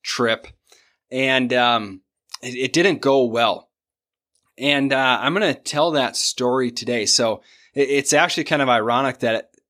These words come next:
it lines up on a time where Kelsey is away on a very similar girls' weekend. Uh, but I use this story often in my work. Uh, sometimes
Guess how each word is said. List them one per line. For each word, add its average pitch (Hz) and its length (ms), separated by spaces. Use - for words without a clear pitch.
it 120 320
lines 120 400
up 120 220
on 113 160
a 104 40
time 120 380
where 110 140
Kelsey 113 400
is 110 120
away 117 360
on 110 160
a 101 160
very 139 200
similar 131 380
girls' 135 420
weekend. 117 520
Uh, 117 320
but 120 300
I 123 80
use 151 380
this 165 180
story 143 840
often 143 500
in 123 200
my 107 120
work. 104 520
Uh, 107 280
sometimes 160 600